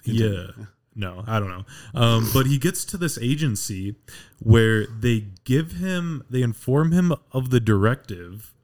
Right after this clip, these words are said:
Speaker 1: their directive, which
Speaker 2: Mm-hmm.
Speaker 1: is to, um, investigate U F O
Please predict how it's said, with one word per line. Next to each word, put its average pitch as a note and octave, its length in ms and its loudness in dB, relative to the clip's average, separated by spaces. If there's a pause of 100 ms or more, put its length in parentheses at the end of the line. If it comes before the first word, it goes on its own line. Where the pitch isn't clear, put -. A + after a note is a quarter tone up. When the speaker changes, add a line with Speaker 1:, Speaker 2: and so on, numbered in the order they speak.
(260)
Speaker 1:
their G2+ 200 -4
directive, F#2 680 -6
which C3 260 -2
Speaker 2:
Mm-hmm. B2 200 -8
Speaker 1:
is B2 300 -2
to, A2+ 600 2 (560)
um, G2 680 0
investigate C#3+ 960 -4
U B2 220 0
F C#3+ 120 -4
O A#2+ 200 2